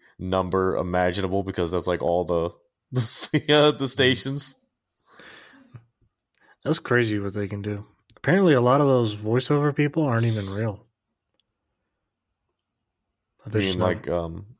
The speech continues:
Speaker 1: they're
Speaker 2: like
Speaker 1: like A I?
Speaker 2: programs. Yeah.
Speaker 1: Yeah.
Speaker 2: That's creepy.
Speaker 1: I believe it. These days, I fucking believe it. Did you
Speaker 2: Yeah, I
Speaker 1: see all
Speaker 2: wanna
Speaker 1: those, like, deep fakes that they got out now?
Speaker 2: Yeah.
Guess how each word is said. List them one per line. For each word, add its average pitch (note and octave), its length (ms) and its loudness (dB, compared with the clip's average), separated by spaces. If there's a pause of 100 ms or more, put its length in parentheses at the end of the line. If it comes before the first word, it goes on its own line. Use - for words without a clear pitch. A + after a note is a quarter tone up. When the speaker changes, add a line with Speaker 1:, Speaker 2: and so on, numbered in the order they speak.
(120)
Speaker 1:
they're G2+ 140 -2
Speaker 2:
like F#2 180 2
Speaker 1:
like - 80 4
A F#2+ 100 6
I? F#2+ 40 6
Speaker 2:
programs. G#2 280 2 (340)
Yeah. G#2+ 240 -2
Speaker 1:
Yeah. A2 160 -4 (1700)
Speaker 2:
That's G#2+ 140 -8
creepy. G#2+ 500 -6 (640)
Speaker 1:
I F2+ 80 0
believe F#2 340 2
it. G2+ 100 -2 (540)
These G#2 220 -4
days, A#2 280 -2
I F#2 200 -2
fucking G2 340 -6
believe D#2+ 280 -4
it. D#2 100 -8 (560)
Did - 20 -20
you G#2 60 -10
Speaker 2:
Yeah, G2 60 -8
I - 20 -6
Speaker 1:
see A2+ 200 2
all C#3 100 6
Speaker 2:
wanna A#2+ 120 2
Speaker 1:
those, G2 160 -2
like, F2 300 -4 (340)
deep G2+ 200 -2
fakes A2+ 260 0
that B2 100 -6
they B2+ 80 -2
got B2 220 0
out C3 160 -2
now? C#3+ 220 -6 (1000)
Speaker 2:
Yeah. G#2+ 280 2